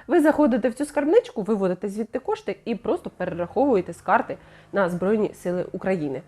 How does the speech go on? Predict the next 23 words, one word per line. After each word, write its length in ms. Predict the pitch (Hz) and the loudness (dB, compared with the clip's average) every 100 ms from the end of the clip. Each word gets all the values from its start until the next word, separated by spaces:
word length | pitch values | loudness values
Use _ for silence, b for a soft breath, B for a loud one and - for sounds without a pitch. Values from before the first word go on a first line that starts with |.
| _ | _
Такий 260 | - 220 220 | -2 2 2
простий 400 | 196 190 - 196 | 2 0 2 4
насправді, 520 | 175 - 160 180 165 b b b - | 2 -2 -4 -4 -8 b b b 0
але 220 | 190 233 | 4 4
дуже 440 | 185 226 262 220 | 4 4 6 4
дієвий 440 | 170 180 170 185 190 | 2 -2 -2 -2 -4
спосіб. 400 | - - - - _ | -6 -14 -14 -20 _
Ми 320 | 196 220 302 - | 0 2 2 2
маємо 360 | 226 294 220 | 4 6 4
це 180 | 180 180 | 0 -4
робити, 340 | 175 175 175 170 | -2 -2 -4 -4
ми 120 | 180 | -2
зобов'язані 760 | 185 175 175 180 254 247 214 | -2 -4 0 2 4 4 2
це 160 | 190 202 | 0 0
робити. 520 | 180 175 170 160 - | 0 0 -6 -8 -6
Ніхто 380 | 202 220 269 311 | -4 -2 2 4
за 80 | 285 | 4
нас, 260 | 220 285 233 | 4 2 2
на 100 | 190 | 0
жаль, 180 | 202 | -2
це 160 | 226 190 | -4 -4
не 140 | 190 | -2
зробить. 360 | 196 240 165 | 0 0 -2